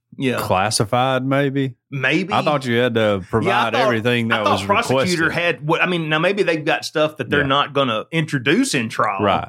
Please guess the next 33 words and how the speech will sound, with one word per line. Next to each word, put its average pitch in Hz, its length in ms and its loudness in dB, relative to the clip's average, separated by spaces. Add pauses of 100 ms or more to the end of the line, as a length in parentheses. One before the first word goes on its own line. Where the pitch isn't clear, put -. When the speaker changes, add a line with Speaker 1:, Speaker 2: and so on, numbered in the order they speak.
Speaker 1:
that 123 100 0
they're 131 120 2
kinda 120 240 -2
sitting 123 340 0
on. 104 340 -8
Speaker 2:
Right. 98 440 2 (120)
Speaker 1:
But 147 100 2
I 185 100 4
thought 185 280 0
everything 190 420 2
that 131 100 -4
they 160 100 2
were 156 100 2
gonna 143 160 2
introduce 135 540 -2
in 117 80 0
trial, 120 340 0
they 113 140 -2
have 123 240 -2
to 110 80 -16
hand 117 240 -4
it 110 80 -10
over 113 300 -4
to 107 340 -4 (100)
the 117 60 -4
defense 104 760 -4
Speaker 2:
Yeah. 90 180 0
Speaker 1:
and 170 100 4
vice 147 240 0
versa, 127 480 0
I 113 60 -8
thought. 113 440 -4
Speaker 2:
Yeah. 113 260 2